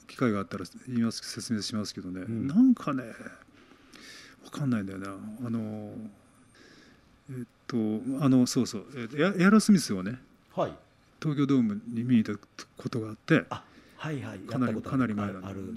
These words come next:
Speaker 2: ある、ありますね。はい。
Speaker 1: で、あの、その頃のエアロスミスっていうのは、
Speaker 2: はい。
Speaker 1: 割とこうハリウッドテイストっていうかさ、
Speaker 2: はいはいはいはい。
Speaker 1: うん、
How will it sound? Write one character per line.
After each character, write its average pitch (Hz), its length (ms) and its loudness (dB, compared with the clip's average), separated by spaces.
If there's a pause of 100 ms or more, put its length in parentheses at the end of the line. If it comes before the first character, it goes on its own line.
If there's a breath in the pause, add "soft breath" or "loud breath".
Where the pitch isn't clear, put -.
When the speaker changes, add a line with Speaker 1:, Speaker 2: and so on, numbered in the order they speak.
Speaker 2:
あ 92 100 -12
る、 95 260 -12
あ - 60 -10
り 131 60 -10
ま 78 100 -10
す - 80 -16
ね。 101 180 -4 (200)
は 87 100 -14
い。 82 60 -14 (120)
Speaker 1:
で、 123 360 6
あ 110 100 4
の、 107 800 4
そ - 160 2
の 180 80 8
頃 156 220 8
の 95 260 0 (400)
エ 147 100 2
ア 135 60 4
ロ 127 80 -2
ス - 120 2
ミ 113 100 6
ス - 160 -4
っ - 20 -20
て - 80 -6
い 101 60 0
う - 20 -2
の 98 140 -2
は、 113 260 0
Speaker 2:
は 101 160 -10
い。 78 40 -16 (840 soft breath)
Speaker 1:
割 180 200 4
と 185 80 4
こ 185 80 4
う 160 40 8
ハ 208 160 8
リ 240 80 12
ウ 254 40 12
ッ 240 40 10
ド 226 120 12
テ 233 120 10
イ 180 60 10
ス - 60 0
ト 127 80 4
っ - 20 4
て - 120 -2
い 113 40 6
う 107 40 0
か 98 100 2
さ、 98 160 4
Speaker 2:
は 90 100 -4
い 190 80 0
は - 0 -
い - 20 -4
は 135 100 -6
い - 20 -4
は 113 60 -6
い。 - 20 -10
Speaker 1:
う 127 100 2
ん、 110 500 0